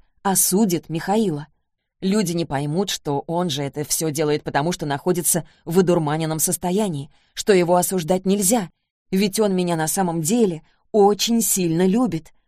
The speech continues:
а виноваты наркотики. Вот так я постоянно оправдывала его. И он сам каждый раз, после того, как случалось насилие, говорил, что любит, что жить без меня не может,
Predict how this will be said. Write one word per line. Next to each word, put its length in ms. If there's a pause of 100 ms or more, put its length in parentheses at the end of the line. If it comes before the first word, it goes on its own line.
(240)
а 220
виноваты 720
наркотики. 760 (580)
Вот 320
так 240
я 120
постоянно 880 (100)
оправдывала 720
его. 340 (680)
И 100
он 160
сам 360
каждый 440
раз, 360 (260)
после 280
того, 280
как 160
случалось 540
насилие, 560 (300)
говорил, 340
что 220
любит, 440
что 280
жить 300
без 180
меня 220
не 140
может, 440